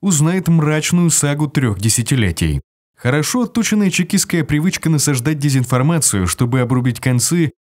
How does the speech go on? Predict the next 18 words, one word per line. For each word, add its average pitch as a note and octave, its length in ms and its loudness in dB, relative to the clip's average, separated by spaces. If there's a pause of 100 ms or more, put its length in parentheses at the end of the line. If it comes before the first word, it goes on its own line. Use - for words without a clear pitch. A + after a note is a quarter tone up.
(120)
похоже, D#3+ 440 0
уже D3+ 480 -2
проявляется B2+ 600 0
в A#2 60 0
расследовании A#2+ 580 0
деятельности A2 600 0
Трампа. F#2 480 0 (260)
Все C4 220 0
это A#3+ 160 0
обещает G3+ 580 0
очень F#3+ 380 0
интересный D#3+ 640 2
финал D3+ 420 0 (220)
с - 160 -2
не A3 120 2
очень C#3+ 380 0
приятными G#2+ 540 2
выводами. G2 560 2